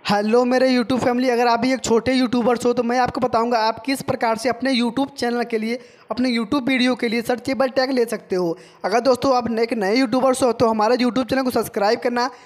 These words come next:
और मेरे वीडियो में कमेंट कर देना, जिससे मैं भी आपके चैनल को सब्सक्राइब कर सकूँ।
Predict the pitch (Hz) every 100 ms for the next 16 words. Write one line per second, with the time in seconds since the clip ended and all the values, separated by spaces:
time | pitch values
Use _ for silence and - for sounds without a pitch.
0 | - - 202 247 262 277 277 247 269 269
1 | 277 302 240 220 185 190 196 233 285 269
2 | 262 240 254 240 - 247 247 269 269 240
3 | 254 233 226 220 208 190 180 180